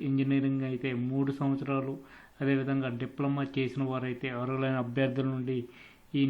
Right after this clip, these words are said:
నోటిఫికేషన్ అయితే విడుదల, విడుదల చేశారు. ఇక దీనిలోని పూర్తి వివరాలు చూసుకుంటే కనుక పోస్ట్ అసిస్టెంట్ లోకో పైలట్ and పే లెవెల్, ఆ, సెవెంత్ పే సిపిఎస్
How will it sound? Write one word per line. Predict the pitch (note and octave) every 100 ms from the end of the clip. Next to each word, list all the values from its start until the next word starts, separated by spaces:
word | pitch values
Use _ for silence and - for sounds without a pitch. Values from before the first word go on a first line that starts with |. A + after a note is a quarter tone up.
| C3
నోటిఫికేషన్ | B2 C3 B2+ C3+ - B2+
అయితే | C3 A#2
విడుదల, | A#2+ B2+ B2+ C3+ C#3
విడుదల | B2+ C3 B2+ C3
చేశారు. | B2 C3+ D#3 - - - - - - - - - - - - - _ - _
ఇక | D3+ C#3 B2+ B2+
దీనిలోని | D3 D3+ C#3+ C3 -
పూర్తి | D3 D3 D3 D3
వివరాలు | C3+ C#3 C#3 C3
చూసుకుంటే | C3 - C3+ B2+
కనుక | B2+ C3 B2 B2
పోస్ట్ | C3+ C3+ C#3 C#3+ B2
అసిస్టెంట్ | - - C#3 C#3 C#3
లోకో | C3 C3+ C#3 C#3
పైలట్ | C3 B2+ C3+ F3+ - - - -
and | C#3 C3+ -
పే | D3 D3 - C3
లెవెల్, | C3+ C#3+ C#3 C#3+ C3
ఆ, | B2+
సెవెంత్ | C#3 C3+ C#3 - -
పే | C3+ C3
సిపిఎస్ | C#3+ C3+ C#3+ C3+ C3+